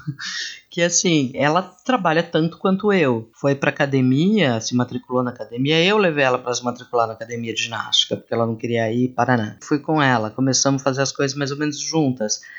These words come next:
Ela religiosamente faz, porque o autocuidado pra ela é importante, entendeu? Eu, na primeira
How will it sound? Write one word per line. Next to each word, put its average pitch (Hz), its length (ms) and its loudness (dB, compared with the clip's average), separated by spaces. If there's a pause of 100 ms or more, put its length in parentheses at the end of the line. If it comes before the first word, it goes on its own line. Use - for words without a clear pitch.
(440)
Ela 165 260 2
religiosamente 131 1400 0 (120)
faz, 107 360 -6
porque - 300 -6
o 120 100 2
autocuidado 120 840 0
pra 117 220 0
ela 120 260 4
é - 20 2
importante, 123 880 0
entendeu? 143 520 -2
Eu, 214 440 2
na 175 120 2
primeira 247 640 2